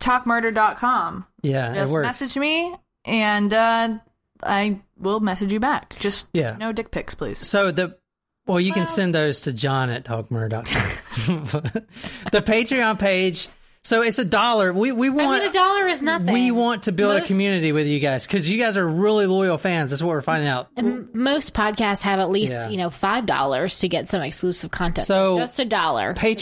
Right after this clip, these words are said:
Speaker 2: Patreon dot com slash talk murder. Get started today. By the time you hear this, we'll have some exclusive content up there, but it's gonna be updated bi-, or updated weekly.
Speaker 3: With new content.
Speaker 2: It's gonna be updated weekly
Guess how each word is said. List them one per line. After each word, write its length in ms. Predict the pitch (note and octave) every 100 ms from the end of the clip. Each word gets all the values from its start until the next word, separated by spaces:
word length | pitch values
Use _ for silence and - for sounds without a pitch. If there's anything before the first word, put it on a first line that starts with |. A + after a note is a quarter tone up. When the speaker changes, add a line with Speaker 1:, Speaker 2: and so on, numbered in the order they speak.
| A3+
Speaker 2:
Patreon 280 | G#3+ G3+ F#3+
dot 220 | F3+ F3+
com 380 | - E3+ D#3+ D#3
slash 340 | - D3 C3+
talk 240 | - D#3 D3
murder. 580 | D3 C#3+ C#3 C3+ C3 - _
Get 160 | F3+
started 320 | F#3 G3 F#3 F3
today. 480 | F#3+ F3 E3 E3
By 180 | E3 D#3+
the 60 | E3
time 200 | F#3 G3
you 100 | G3
hear 160 | F#3+ F3+
this, 260 | E3 D#3+
we'll 120 | F3
have 260 | C#3+ D#3 D#3+
some 140 | F3
exclusive 480 | D#3+ - - E3 D#3
content 360 | D3+ D#3 D3 D3
up 140 | D3
there, 220 | D#3+ D3+
but 100 | C3+
it's 120 | C3 -
gonna 120 | D#3+
be 180 | D3 D#3 - _ _ _
updated 720 | E3+ E3+ F3 D3+ D3 C#3 C3
bi-, 220 | A#2 D3+ F3+
or 500 | F3 F#3 D3 C3+ -
updated 420 | F#3 F3 F3+ D#3
weekly. 640 | C#3 F3+ G#3 D3+ B2+ C#3+ - _ -
Speaker 3:
With 160 | G#3
new 140 | G3+ G3
content. 340 | C4+ D#4+ -
Speaker 2:
It's 100 | D3
gonna 180 | G3 F#3
be 120 | E3
updated 400 | E3 F3 F#3 F#3 E3+
weekly 640 | D#3 D3 C#3+ C#3 C3+ C#3+